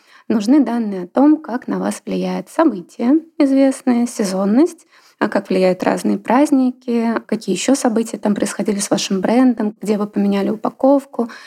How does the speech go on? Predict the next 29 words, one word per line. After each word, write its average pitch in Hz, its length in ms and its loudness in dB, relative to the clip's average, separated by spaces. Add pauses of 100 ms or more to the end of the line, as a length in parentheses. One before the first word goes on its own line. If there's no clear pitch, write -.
(160)
где 214 200 0
вы 208 80 -2
начали 190 280 -2
сотрудничать - 600 -4
с - 80 -10
селебрити. 240 560 0
То - 80 -4
есть - 140 -6
нужна 196 240 -2
полная 330 380 4
информация 233 580 -4
о - 40 -14
том, - 160 -6
что - 220 -12
вы 180 140 -10
делали, 311 580 2 (260)
что - 220 -6
на 202 140 0
вас 214 260 -4
влияло, 262 600 2 (340)
сколько 208 340 -4
вы 185 60 -2
денег 190 320 -2
на 190 60 -2
это 190 140 -4
потратили, 254 720 0
и 233 140 -2
не 214 140 -2
надо 254 420 2